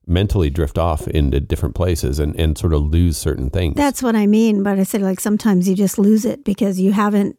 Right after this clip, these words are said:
Speaker 2: your concentration is off
Speaker 1: Mm-hmm.
Speaker 2: for, like, just a split second. And, and, I mean, I know how to bring it back, but sometimes,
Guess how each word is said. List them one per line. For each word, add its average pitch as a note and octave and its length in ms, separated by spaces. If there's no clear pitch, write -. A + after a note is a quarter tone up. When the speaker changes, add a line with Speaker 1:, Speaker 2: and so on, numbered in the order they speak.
Speaker 2:
your G#3 160
concentration G#3 840
is F#3 140
off - 400
Speaker 1:
Mm-hmm. F2+ 240
Speaker 2:
for, A#3+ 240
like, G#3+ 260
just B3+ 240
a G#3+ 60
split - 280
second. A#3 400
And, B3+ 140
and, - 300
I C#4 80
mean, C4 200
I A3+ 120
know A3 140
how G#3 80
to G3 60
bring F#3+ 200
it F3 80
back, G3+ 400
but G3+ 220
sometimes, A#3+ 920